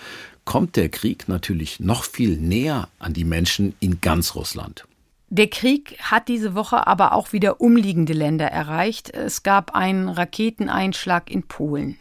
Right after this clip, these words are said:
Speaker 2: Was war da los?
Speaker 1: Das war in einem unbewohnten Gebiet im Osten des Landes, so achtzig, neunzig Kilometer entfernt von der Grenze zur Ukraine. Da haben Anwohner erst einen lauten Knall gehört und dann hat man einen Krater entdeckt mit ungefähr zehn Metern Durchmesser.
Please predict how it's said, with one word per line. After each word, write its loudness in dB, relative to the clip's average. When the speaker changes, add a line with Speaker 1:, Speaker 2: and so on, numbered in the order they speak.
Speaker 2:
Was -6
war -4
da -2
los? -8
Speaker 1:
Das 0
war 2
in 6
einem 6
unbewohnten 0
Gebiet -4
im -2
Osten -2
des 0
Landes, -4
so -4
achtzig, -4
neunzig -4
Kilometer -4
entfernt -6
von -8
der -8
Grenze -4
zur -6
Ukraine. -4
Da 2
haben 6
Anwohner 4
erst 0
einen -2
lauten 0
Knall -6
gehört 0
und 2
dann 4
hat 0
man 6
einen 2
Krater -2
entdeckt -10
mit -12
ungefähr -2
zehn 0
Metern -4
Durchmesser. -12